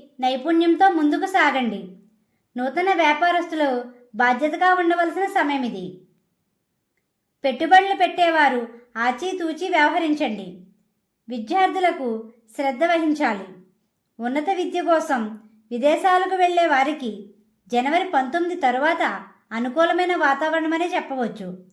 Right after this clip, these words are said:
శత్రు సంఖ్య పెరిగే సమయమనే చెప్పవచ్చు. మీకు మార్గ మధ్యలో గోమాత కనిపిస్తే ఏదో ఒక ఆహారం పెట్టండి. వివాహ ప్రయత్నాలు చేసేవారికి ఇది అనుకూలమైన సమయం.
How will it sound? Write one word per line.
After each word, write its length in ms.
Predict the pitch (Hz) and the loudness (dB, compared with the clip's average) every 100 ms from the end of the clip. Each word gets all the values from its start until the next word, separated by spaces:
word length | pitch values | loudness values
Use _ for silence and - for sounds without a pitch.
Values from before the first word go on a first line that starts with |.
| _ _ _ _ _ _ | _ _ _ _ _ _
శత్రు 340 | - 262 285 359 | -8 -8 -6 -4
సంఖ్య 280 | 381 359 381 | -4 -4 -2
పెరిగే 380 | 359 339 349 | -2 -2 -2
సమయమనే 520 | 339 277 285 302 311 339 | -2 -2 0 0 0 0
చెప్పవచ్చు. 600 | 320 285 247 214 202 180 185 _ _ _ _ _ _ - | -2 -2 -4 -6 -8 -14 -18 _ _ _ _ _ _ -6
మీకు 240 | 277 302 311 | -4 0 0
మార్గ 360 | 247 247 262 | 2 0 0
మధ్యలో 460 | 359 339 302 285 226 208 - _ - | 0 0 2 0 0 -4 -12 _ -6
గోమాత 400 | 247 277 320 349 392 | 0 2 2 0 0
కనిపిస్తే 560 | 320 294 294 - 277 240 226 - _ - | 0 0 -2 -2 -2 -2 -4 -12 _ -4
ఏదో 280 | 240 254 330 | 0 4 6
ఒక 220 | 381 381 339 | 6 6 4
ఆహారం 460 | 277 254 320 349 | 4 4 2 2
పెట్టండి. 460 | 339 - 247 214 185 180 - _ _ _ _ _ - | -2 -2 -2 -4 -8 -14 -20 _ _ _ _ _ -8
వివాహ 320 | 240 247 320 370 | -4 2 2 2
ప్రయత్నాలు 560 | 359 339 349 359 359 359 | 0 0 0 -2 -4 -2
చేసేవారికి 720 | 359 339 349 320 311 294 269 214 208 - _ - | -6 -2 -2 0 0 -2 -6 -6 -8 -18 _ -16
ఇది 160 | 277 311 | -4 0
అనుకూలమైన 680 | 269 254 311 320 330 339 370 | 0 0 0 2 2 0 -2
సమయం. 440 | 370 302 240 185 | -2 -4 -4 -8